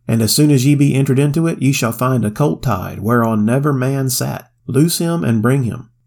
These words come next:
And if any man say unto you, Why do ye this? Say ye that the Lord hath need of him, and straightway he will send him hither."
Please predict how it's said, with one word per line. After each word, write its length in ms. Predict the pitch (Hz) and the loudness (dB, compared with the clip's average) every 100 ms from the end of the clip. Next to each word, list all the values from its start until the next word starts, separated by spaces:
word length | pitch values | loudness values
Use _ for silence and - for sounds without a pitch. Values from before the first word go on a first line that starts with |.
| - | -4
And 180 | 113 110 | 0 0
if 120 | 127 | 2
any 160 | 156 | 2
man 280 | 156 160 160 | 2 0 0
say 220 | - 139 | 0 0
unto 200 | 151 160 | 2 2
you, 280 | 117 117 113 | 2 2 2
Why 260 | 117 123 143 | 0 0 2
do 160 | 127 | 2
ye 220 | 156 123 117 | 2 2 0
this? 460 | 107 104 - - _ _ _ - | 0 -2 -4 -10 _ _ _ -8
Say 300 | - 131 135 | -2 0 2
ye 180 | 143 | 2
that 200 | 131 127 | 2 0
the 60 | 98 | -2
Lord 360 | 104 131 139 127 | 0 2 2 0
hath 260 | 135 123 | -2 0
need 220 | 117 147 | 0 2
of 100 | 123 | 0
him, 280 | - - - _ _ - | -4 -10 -14 _ _ -12
and 140 | 98 | -10
straightway 580 | 104 131 123 - 127 123 | -4 -2 -2 -2 -2 0
he 140 | 120 123 | -2 -2
will 120 | 104 | -4
send 280 | - 117 113 | -4 -4 -4
him 160 | 110 | -4
hither." 320 | 117 120 - | -4 -6 -10